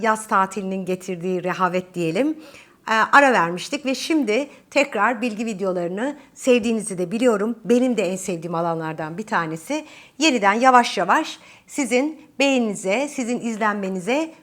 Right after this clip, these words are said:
sunmaya karar verdim. Burada ilk, e, bir süredir ara vermiştik dediğim gibi ilk, e, aradan sonra başlangıcı da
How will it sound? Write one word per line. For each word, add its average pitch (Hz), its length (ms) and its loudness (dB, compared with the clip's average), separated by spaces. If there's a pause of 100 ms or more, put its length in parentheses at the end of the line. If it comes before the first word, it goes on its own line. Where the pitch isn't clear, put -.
(140)
sunmaya 240 500 0
karar 170 300 2
verdim. 170 420 -2 (540)
Burada 349 220 4
ilk, 349 480 -4 (240)
e, 226 300 0
bir 285 60 -6
süredir - 400 -2
ara 262 160 6
vermiştik 208 640 0
dediğim 233 320 0
gibi 254 460 -2
ilk, - 520 -6
e, 208 160 2
aradan 233 400 4
sonra 196 640 0
başlangıcı 220 600 -2
da 311 220 -2